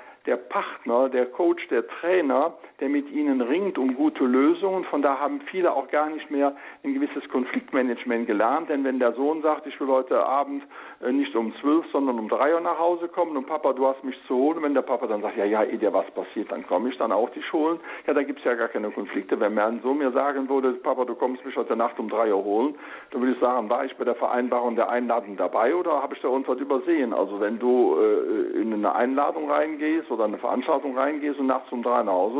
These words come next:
wirst, ja, hast du da erstmal die Aufgabe, das selber zu organisieren. Entweder nimmst du ein Taxi, wenn du da zu teuer ist, machst eine Fahrgemeinschaft mit anderen. Und wenn das alles nicht hinhaut,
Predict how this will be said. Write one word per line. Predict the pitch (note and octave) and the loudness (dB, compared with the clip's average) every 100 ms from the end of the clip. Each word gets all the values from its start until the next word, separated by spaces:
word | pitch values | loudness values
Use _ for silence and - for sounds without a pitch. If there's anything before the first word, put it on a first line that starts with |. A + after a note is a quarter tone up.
| E3 | 0
wirst, | F3+ - - - - - - | -2 -6 -16 -16 -14 -14 -2
ja, | C3+ | 0
hast | G#2+ G#2 - | 2 0 -2
du | A#2 | 0
da | |
erstmal | - - - A2 A#2 A2 G#2 - | 0 0 0 2 4 2 -2 -2
die | A2+ | 0
Aufgabe, | C3 C3 - B2+ A#2+ | 2 0 0 0 2
das | A#2 G#2 | 0 0
selber | G3 G3+ | 0 0
zu | - | 0
organisieren. | B2 A#2+ A2+ A2 A2+ G#2+ G#2 | 0 2 -2 -2 0 2 2
Entweder | G#2+ G#2 | 2 2
nimmst | G#2+ G#2 - | 2 -2 -4
du | |
ein | G#2+ | -2
Taxi, | C#3 B2 - F3+ | -2 -2 -2 -2
wenn | D3 | 0
du | A#2 | 2
da | G#2+ - | 0 0
zu | |
teuer | - B2 B2 | -2 2 2
ist, | A#2+ | 2
machst | B2 G#2+ - | -2 -4 -6
eine | |
Fahrgemeinschaft | A#2 - A#2 A2+ A2 G#2+ G#2 | -4 0 0 2 0 0 -4
mit | A2 - | -2 0
anderen. | C#3 E3+ D#3+ | 0 2 0
Und | C3 | 2
wenn | |
das | A#2 - | 2 2
alles | A2 A2 | 0 -2
nicht | F#3 G3 | -6 -4
hinhaut, | E3+ E3 D#3+ | -2 0 0